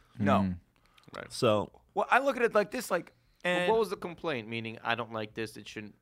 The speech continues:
Speaker 1: It's,
Speaker 3: be out there?
Speaker 1: it's
Speaker 4: She,
Speaker 1: glorifi-,
Speaker 4: she does,
Speaker 1: she says it's
Speaker 4: yeah.
Speaker 1: glorifying it, and I, and I had a discussion with someone when I got off the plane, when I got back from Vegas about that. It's like,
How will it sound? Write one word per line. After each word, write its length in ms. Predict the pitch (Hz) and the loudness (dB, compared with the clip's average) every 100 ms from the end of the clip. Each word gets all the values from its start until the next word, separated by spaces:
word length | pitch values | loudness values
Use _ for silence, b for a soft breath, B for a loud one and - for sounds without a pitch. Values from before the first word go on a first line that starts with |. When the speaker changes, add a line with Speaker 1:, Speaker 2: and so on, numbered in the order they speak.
| _ - | _ -4
Speaker 1:
It's, 160 | 156 | -2
Speaker 3:
be 80 | 110 | -2
out 180 | 110 117 | -2 -2
there? 160 | 139 156 | -2 2
Speaker 1:
it's 140 | 185 | 2
Speaker 4:
She, 60 | 131 | 6
Speaker 1:
glorifi-, 360 | 175 208 214 | 8 10 10
Speaker 4:
she 340 | - 202 190 123 | 10 8 8 6
does, 100 | - | 0
Speaker 1:
she 120 | 202 | 2
says 180 | 170 220 | 4 2
it's 80 | 175 | 4
Speaker 4:
yeah. 60 | |
Speaker 1:
glorifying 580 | 170 202 196 - 175 165 | 6 8 8 8 8 8
it, 100 | 160 | 4
and 160 | 156 151 | 0 2
I, 120 | 156 | 2
and 140 | 160 160 | 4 6
I 80 | |
had 160 | 185 190 | 6 6
a 60 | 165 | 4
discussion 440 | 139 185 160 160 | 2 4 4 2
with 80 | 135 | -2
someone 240 | 165 147 | 0 2
when 80 | 135 | 2
I 60 | 127 | 2
got 140 | 123 | 2
off 100 | 120 | 2
the 60 | - | -4
plane, 400 | - 117 110 104 | -2 -2 0 -2
when 100 | 107 | -6
I 60 | 104 - - | -6 -12 -4
got 160 | 120 | 0
back 180 | 101 113 | 2 0
from 100 | 110 | 0
Vegas 440 | 101 107 104 95 - | 2 2 2 -2 -2
about 300 | 110 98 95 | 2 2 2
that. 80 | 98 | -2
It's 80 | |
like, 120 | 110 | -2